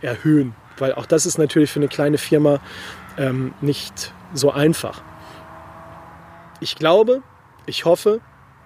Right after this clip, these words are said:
ich denke, dass diese Schwankungen, die es dann natürlich eben auch so in dieser noch jungen Firmengeschichte, äh, gab, dass die sich jetzt, äh, einpendeln. Äh, aber ich glaube, hinter mir liegen jetzt eben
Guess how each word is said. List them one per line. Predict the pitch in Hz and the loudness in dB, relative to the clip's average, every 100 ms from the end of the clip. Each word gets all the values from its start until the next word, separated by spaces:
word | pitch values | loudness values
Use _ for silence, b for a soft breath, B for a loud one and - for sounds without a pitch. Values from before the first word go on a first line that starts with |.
| _ | _
ich | - 139 | -12 -2
denke, | 165 180 220 240 - B B B B | 0 0 0 -4 -4 B B B B
dass | - 156 147 - - - - B B - | -4 -2 -2 -6 -8 -14 -20 B B -12
diese | 151 139 151 147 139 - - - | -8 0 2 2 -4 -18 -20 -10
Schwankungen, | - - 160 202 220 220 226 262 302 - - - - - | -6 -2 0 0 0 2 2 -2 -6 -18 -20 -20 -20 -14
die | 160 | -8
es | 165 | -4
dann | - 156 | -2 0
natürlich | 151 - 175 170 - | -2 0 0 0 -2
eben | 156 151 | -4 -4
auch | 151 147 | -4 -4
so | - 156 | -2 -2
in | 147 | -2
dieser | 147 147 147 135 B B B - | -4 0 0 -2 B B B -4
noch | 147 | -4
jungen | 160 170 180 180 170 - | 0 2 2 0 -2 -8
Firmengeschichte, | - 175 175 160 165 185 160 175 160 B B B - | 0 2 2 0 -2 -2 -2 0 0 B B B -6
äh, | 151 | -4
gab, | 143 156 185 | 0 0 0
dass | 175 - | -2 -2
die | 165 | -4
sich | 156 | -4
jetzt, | 156 143 - - | -4 -6 -8 -6
äh, | 147 139 | -8 -4
einpendeln. | 151 202 220 - 202 220 233 240 277 B B B B B | -2 -2 -4 -2 -2 2 2 0 -2 B B B B B
Äh, | - | -4
aber | 156 160 165 | -4 0 0
ich | 165 | 0
glaube, | 185 170 185 | 2 2 4
hinter | 175 214 202 | 2 0 0
mir | 190 180 | 2 0
liegen | 180 185 | 0 -2
jetzt | 185 175 | -2 -4
eben | - 175 170 175 | -2 -2 0 -6